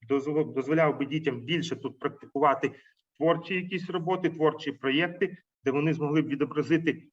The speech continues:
е, свою інформацію, яка їх цікавить. Це також частина соціалізації учнів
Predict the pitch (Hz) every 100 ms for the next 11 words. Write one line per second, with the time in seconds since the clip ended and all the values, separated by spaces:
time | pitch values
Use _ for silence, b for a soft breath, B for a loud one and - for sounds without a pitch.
0 | _ 151 131 139 135 131 - - 143 156
1 | 160 139 113 139 135 147 143 - 135 127
2 | 123 143 156 160 - 147 - 160 208 226
3 | - 139 - 151 - 127 143 127 - 143
4 | - 160 156 156 143 123 - 120 113 120
5 | 117 135